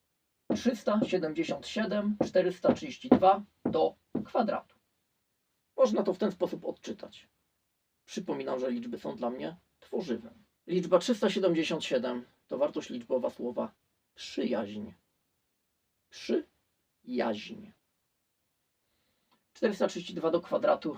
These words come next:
omawiałem już. Możemy uzyskać z tego liczbę, następnie wyciągnąć współrzędne geograficzne punktu, który znajduje się przy miejscowości Kontrowers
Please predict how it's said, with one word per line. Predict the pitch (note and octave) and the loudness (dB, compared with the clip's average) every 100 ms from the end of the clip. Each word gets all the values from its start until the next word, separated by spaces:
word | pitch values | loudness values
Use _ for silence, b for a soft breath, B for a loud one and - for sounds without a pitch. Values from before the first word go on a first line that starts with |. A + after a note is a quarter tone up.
| - | -8
omawiałem | - C3+ B2+ A#2 A2+ G#2 | -4 -2 2 4 2 -2
już. | - - - | -12 -18 -12
Możemy | A2+ - A#2 A#2 - A#2+ - - | -10 -8 -6 -6 -8 -12 -18 -20
uzyskać | A#2+ - C3 - | -20 -8 -8 -8
z | |
tego | - A#2+ | -8 -6
liczbę, | B2 - A#2 C3+ C3 - b b - | -4 -6 -4 -2 -2 -4 b b -16
następnie | - B2+ A#3+ | -10 -6 -6
wyciągnąć | A#3+ - B2+ A#2+ A#2 - | -6 -4 -4 -4 -6 -10
współrzędne | - - - - - A2+ A#2 A#2 | -16 -12 -6 -6 -6 -6 -6 -8
geograficzne | - A#2 A#3+ A#3 B3+ - A#3+ - b b _ | -6 -6 -4 -6 -8 -10 -8 -8 b b _
punktu, | D3 D3+ - | -8 -8 -8
który | - B2+ | -12 -12
znajduje | B2 A#2+ - - | -8 -6 -4 -6
się | - | -6
przy | - - | -10 -8
miejscowości | - - A#3+ B3 A3 | -8 -8 -10 -10 -14
Kontrowers | A#3 A#3 B3 - F#3 - - | -12 -2 2 4 4 2 -10